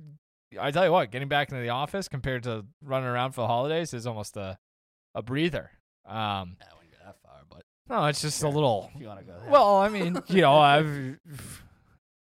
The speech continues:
Speaker 1: it's, the holidays are different for everyone. Um, yeah, it's just, I, I just, even talking through it, I feel like I'm all over the place, but that's kind of where my brain is. There's, like, this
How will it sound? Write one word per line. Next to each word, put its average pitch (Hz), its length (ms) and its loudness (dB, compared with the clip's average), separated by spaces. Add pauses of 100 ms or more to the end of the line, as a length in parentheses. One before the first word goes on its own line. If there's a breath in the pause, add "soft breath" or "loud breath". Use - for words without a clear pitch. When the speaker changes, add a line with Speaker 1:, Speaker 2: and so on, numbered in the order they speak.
(220)
Speaker 1:
it's, - 320 -10
the 131 160 -2
holidays 151 460 0
are 156 80 -2
different 170 280 -2
for 170 120 -2
everyone. 170 340 -2 (380)
Um, 113 580 2 (960)
yeah, 139 360 0
it's 123 280 -4
just, - 300 -10 (360)
I, 202 80 -14 (280)
I 226 140 2
just, 180 300 -8
even 214 220 -2
talking 180 400 0
through 254 260 -2
it, - 120 -2
I 117 100 -4
feel 135 140 -4
like 131 140 -4
I'm 120 220 -4
all 135 220 0
over 202 220 0
the 151 80 -2
place, 107 240 -6
but - 160 -16
that's 120 260 -4
kind 147 200 -4
of 135 60 -6
where 131 120 -2
my 110 100 -4
brain 120 360 -6
is. 82 120 -12
There's, 110 220 -6
like, 104 160 -6
this 104 260 -8